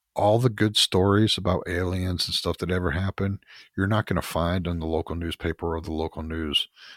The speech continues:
Those are the other ones that you find on those are the ones that the government are, are letting you read.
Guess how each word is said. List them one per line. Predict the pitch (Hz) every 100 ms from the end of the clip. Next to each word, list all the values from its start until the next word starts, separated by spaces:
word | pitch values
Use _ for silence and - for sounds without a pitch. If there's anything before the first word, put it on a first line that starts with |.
| _ -
Those | 104 113
are | 104
the | 92
other | 95
ones | 90 95 92
that | 87 -
you | 95
find | - 92
on | 90 80
those | 85 87
are | 80
the | 80
ones | 76 82 82 -
that | 82 78 76 _ _ _ _ 101
the |
government | 95 90 90 92 87
are, | 78 -
are | 87 82
letting | 87 87 87
you | 80 78
read. | 69 78 90